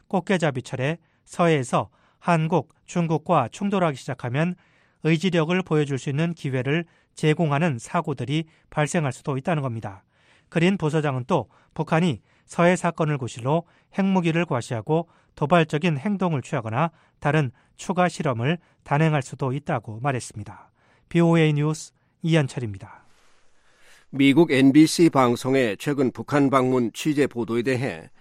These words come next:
Speaker 2: 미국에서 보수층을 중심으로 비난이 제기되고 있습니다. 북한 정권의 잔혹성과 압제에는 침묵한 채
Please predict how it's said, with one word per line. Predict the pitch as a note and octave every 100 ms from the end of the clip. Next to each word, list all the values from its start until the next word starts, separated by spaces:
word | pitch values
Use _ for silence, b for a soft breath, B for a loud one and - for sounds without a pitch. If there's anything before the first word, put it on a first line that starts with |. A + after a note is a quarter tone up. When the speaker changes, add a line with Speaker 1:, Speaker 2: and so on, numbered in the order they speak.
| -
Speaker 2:
미국에서 | A#2+ A#2+ B2+ B2+ A#2 C#3+ A#2
보수층을 | - A#2+ C3 - D#3+ D#3
중심으로 | A#2 A#2+ A2+ B2 A#2+ G2
비난이 | - A#2 B2 A#2+ A#2
제기되고 | A2+ G2 F#2+ E2+
있습니다. | D#2 - - - - _ _ _ - _ _ _ _ -
북한 | A#2+ C#3+
정권의 | D3 D3+ D#3+ D#3 E3+ E3 G#2+
잔혹성과 | A#2 A#2+ C#3 - C#3+ C#3 A2 -
압제에는 | - G#2+ - C#3+ B2+ C#3+
침묵한 | B2+ - D#3 - B2+
채 | - A#2+